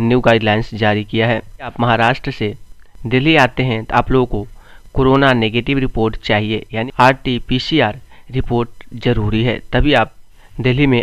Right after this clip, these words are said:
आ सकते हैं। नहीं तो आप लोगों को चौदह दिनों के लिए, चौदह दिनों के लिए quarantine भेज दिया जाएगा। बस, metro,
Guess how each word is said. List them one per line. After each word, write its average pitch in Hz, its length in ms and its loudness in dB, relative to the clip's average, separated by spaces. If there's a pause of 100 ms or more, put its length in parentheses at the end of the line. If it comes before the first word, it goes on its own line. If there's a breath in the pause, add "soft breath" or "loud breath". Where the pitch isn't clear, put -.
आ 107 140 -2
सकते 113 340 -6
हैं। 117 160 -6 (200)
नहीं 127 180 0
तो 139 120 0
आप 127 180 4
लोगों 127 140 4
को 107 240 -4 (380 loud breath)
चौदह 131 260 2
दिनों 127 280 0
के 127 100 -4
लिए, 110 260 -2
चौदह 127 380 2
दिनों 139 260 2
के 135 100 -2
लिए 120 120 0
quarantine 117 640 0
भेज 110 220 -4
दिया 107 220 0
जाएगा। 110 360 0 (240)
बस, 135 240 -4
metro, 117 560 0